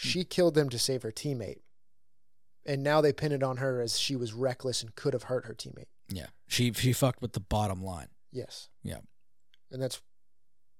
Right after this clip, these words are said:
Speaker 1: all that matters to a powerful government or corporation.
Speaker 2: Yeah, of course.
Speaker 1: Like, it doesn't really, who,
Speaker 2: Yeah.
Speaker 1: who cares about the people involved?
Speaker 2: Yeah.
Speaker 1: I mean, we ran guns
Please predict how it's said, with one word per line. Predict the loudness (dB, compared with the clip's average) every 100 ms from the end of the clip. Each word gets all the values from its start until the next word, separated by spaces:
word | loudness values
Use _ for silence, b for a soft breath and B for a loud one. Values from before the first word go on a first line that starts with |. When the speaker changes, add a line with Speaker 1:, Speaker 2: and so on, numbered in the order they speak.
| -20 -20 -20 -20 -2 8
Speaker 1:
all | 12 12
that | 12 8
matters | 6 6 2
to | -2 -2
a | -2
powerful | 0 2 0 0 -2 -2 -4 -8 -18 -4
government | 0 0 -2 -6 -8 -8
or | -8
corporation. | -8 -8 -12 -16 -16 -10
Speaker 2:
Yeah, | -10 -10 -18 -10
of | -6
course. | -4 -4 -6 -18 -20 -18
Speaker 1:
Like, | -10
it | -6 -2
doesn't | -2 0
really, | -2 -2 -6 -10 -18 -20 -20 -20 -20 -14
who, | -10 -10 -12 -20 -20 -20 -2
Speaker 2:
Yeah. | 2 2 0
Speaker 1:
who | -4
cares | -2 -2 0
about | 0
the | -2
people | -8 -10 -10 -10 -14
involved? | -12 -10 -10 -12 -16 -14 -6
Speaker 2:
Yeah. | -6 -6 -12 -20 -20 -10
Speaker 1:
I | -4
mean, | 0
we | 2
ran | 2 4 2 0
guns | -2 -2 -4 -6 -10